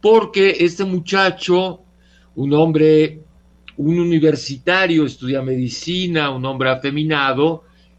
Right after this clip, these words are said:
¿sí? Va a entrar en contacto a través de, eh, la lucha con, con Phil,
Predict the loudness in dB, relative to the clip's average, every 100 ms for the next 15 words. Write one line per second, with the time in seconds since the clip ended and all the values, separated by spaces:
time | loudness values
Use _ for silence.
0 | _ -6 -4 -4 -8 _ _ _ _ -10
1 | -2 -2 0 -2 -2 -2 -2 -4 -4 -4
2 | -2 -2 -4 -2 0 0 -4 _ _ _
3 | _ _ -12 -8 -2 2 2 2 2 4
4 | 2 0 -2 0 0 0 0 -2 -2 -6
5 | -2 -2 -2 -6 -8 -6 -6 -6 -2 0
6 | 0